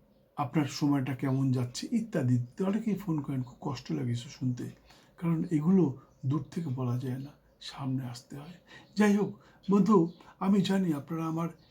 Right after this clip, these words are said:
ভিডিওগুলো দেখেন, সাবস্ক্রাইব করেন, শেয়ার করেন, লাইক করেন, প্রচুর ফোন করেন। কখনো কখনো আমি অধৈর্য হয়ে যাই যে এত ফোন আসছে কেন। লোক দেখছি বা কোনো কাজ করছি, তখন ফোন করেছেন,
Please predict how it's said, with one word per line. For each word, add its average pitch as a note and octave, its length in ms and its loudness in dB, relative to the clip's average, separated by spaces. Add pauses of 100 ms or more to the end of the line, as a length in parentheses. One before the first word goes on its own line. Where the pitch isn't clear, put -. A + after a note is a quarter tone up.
(140)
ভিডিওগুলো D#3+ 520 0
দেখেন, C#3 440 -6
সাবস্ক্রাইব D3+ 680 -8
করেন, B2+ 320 -2
শেয়ার B2+ 380 -6
করেন, B2 440 -2
লাইক B2 240 -4
করেন, D3 240 -2
প্রচুর - 400 -2
ফোন A#2 300 -2
করেন। A#2 280 -2 (480)
কখনো G3 320 0
কখনো F3+ 340 0
আমি E3 180 4
অধৈর্য C#3 500 -2
হয়ে F3+ 100 -2
যাই F3+ 280 0 (300)
যে E3+ 120 2
এত C3+ 220 0
ফোন E3+ 260 -2
আসছে B2+ 320 -8
কেন। - 180 -10 (1120)
লোক G3 260 8
দেখছি F#3+ 540 0 (640)
বা D#3+ 100 -4
কোনো G3 200 -2
কাজ F3+ 320 -6
করছি, D#3 460 -8 (220)
তখন F3 280 -2
ফোন C#3+ 260 -2
করেছেন, B2 400 -6